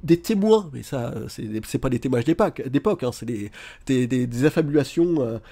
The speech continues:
des créations récentes, qui disent, voilà, cette charrette était particulièrement lourde, hein, puisque les, euh, les roues, euh, les roues, euh, laissaient des traces dans le sol. Et de là est venu un imagi-, un, un imaginaire, bah, en fait, dans ces charrettes,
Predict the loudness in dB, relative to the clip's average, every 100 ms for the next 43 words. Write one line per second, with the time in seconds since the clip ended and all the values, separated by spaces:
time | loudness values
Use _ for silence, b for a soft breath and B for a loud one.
0 | -4 -2 0 0 2 2 4 4 2 B
1 | B B -2 2 6 6 4 4 4 4
2 | 2 0 0 0 -2 -6 -6 0 4 6
3 | 6 2 0 -2 -8 B B B -2 -2
4 | -2 -2 0 0 -2 b 0 6 8 8
5 | 8 4 2 -2 -4 2 2 4 2 0
6 | b b -2 4 4 4 2 0 2 2
7 | 2 0 2 4 4 2 -2 0 0 0
8 | -4 0 0 0 0 0 0 0 -8 _
9 | _ _ _ _ _ -20 -20 -8 2 8
10 | 10 10 8 2 B B 0 2 6 6
11 | 6 4 4 2 0 -2 0 0 2 4
12 | 2 2 0 0 -2 -2 -2 -4 -8 -6
13 | -6 -8